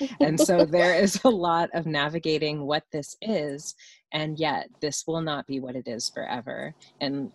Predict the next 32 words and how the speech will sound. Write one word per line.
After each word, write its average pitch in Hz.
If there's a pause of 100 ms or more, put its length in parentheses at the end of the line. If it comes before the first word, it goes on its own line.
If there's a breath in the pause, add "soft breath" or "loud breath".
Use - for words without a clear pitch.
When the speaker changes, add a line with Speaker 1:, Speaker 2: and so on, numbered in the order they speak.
(160)
Speaker 1:
like 139
we 156
were 156
talking 202
about, 131
there 147
are 156
ways 131
to 143
sort 135
of, 131 (760 loud breath)
you 165
know, 143
cultivate 170
little 156
bits 156
of 147
love 139
for 160
my 143
life 143
in 135
my 139
everyday 135
now. 123
You 139
know, 135
like, 143
I 151
have 160
loved, 156
like, 135